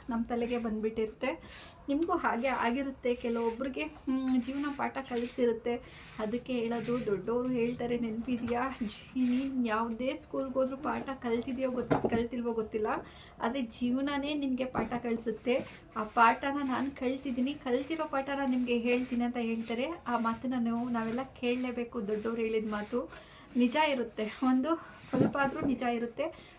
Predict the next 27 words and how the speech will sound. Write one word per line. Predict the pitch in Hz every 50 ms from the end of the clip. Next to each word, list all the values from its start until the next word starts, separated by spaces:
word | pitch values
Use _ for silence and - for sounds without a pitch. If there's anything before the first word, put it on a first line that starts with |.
| - -
ಸ್ವಲ್ಪ | - 262 262 262 - 277
ಆದರೂ | 277 269 269 285
ಬೇರೆಯವ್ರ | 254 - 240 240 247 262 277 269 269
ಮಾತು | 247 247 254 262 -
ನಂಬೋಕ್ಕಿಂತ | 247 240 233 240 262 262 254 - 240 233 220 220 233 247 285 320 330 - - 247
ನಮ್ಮ | 240 254 277 285 294 285 285
ಮನೇಲಿ | 269 262 269 277 277 277 277 - - 214
ದೊಡ್ಡವ್ರು | 240 233 226 247 269 277 262
ಹೇಳೋ | 269 262 262 262 247
ಮಾತನ್ನ | 240 240 233 - 254 247 254 269
ನಾವು | 269 277 247 233
ನಂಬಬೇಕಾಗುತ್ತೆ. | 220 208 196 202 202 214 208 202 208 202 196 190 196 196 - - 196 180 - - - - - - - - - - - - - - - - - - - - - - - - 269
ಆವಾಗ | 247 233 233 233 226 240
ನಮಗೆ | 240 247 226 214 226 247
ಸ್ವಲ್ಪ | 247 - 240 220 214 - - 427 - - 294 247
ನಾವು | 247 254 262 277 269
ಉದ್ಧಾರನಾದ್ರೂ | 247 220 208 254 262 269 262 254 254 240 - 277
ಆಗ್ತೀವಿ | 254 220 220 277 285 277 262 247 220 214 208 - -
ಅಲ್ವಾ? | - 226 220 233 247 254 247 247 - - - - - - - - -
ಹ್ಮ್, | 247 247 254 254 262 277 277 277 - - - - - 294
ನೀವೆಲ್ಲ | 302 320 320 320 302 294 302 294 294 277 - - - - 269
ಯಾವ | 269 277
ಥರ | 269 - 269 277 269 269
ಮೋಸ | 262 247 233 233 247 247 -
ಹೋಗಿದ್ದೀರಾ | 269 254 254 247 233 262 254 226 262 254 254
ಅನ್ನೋದನ್ನ | 240 233 233 233 233 262
ನನಗೆ | 254 254 240 240 269